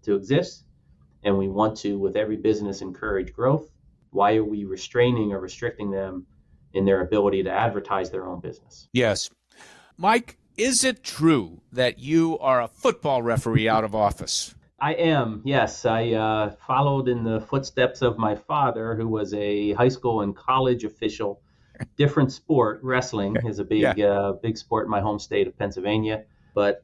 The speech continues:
Speaker 1: I have been officiating football for twenty years. And I will say that my time working in and around politics has helped me on the football field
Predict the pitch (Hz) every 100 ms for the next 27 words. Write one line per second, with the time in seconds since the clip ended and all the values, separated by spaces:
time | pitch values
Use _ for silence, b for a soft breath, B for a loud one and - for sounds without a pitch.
0 | - 104 104 95 101 98 98 98 92 -
1 | 120 113 107 104 101 98 131 - 117 113
2 | - 104 107 104 101 - 123 123 113 127
3 | 147 156 147 - _ _ _ _ 107 101
4 | 110 113 104 - - 120 120 113 110 104
5 | 98 - 131 131 127 120 110 110 113 101
6 | - 139 135 123 123 113 - 135 131 120
7 | 117 113 - - - 104 - 127 - 131
8 | 123 107 101 139 135 110 110 110 104 98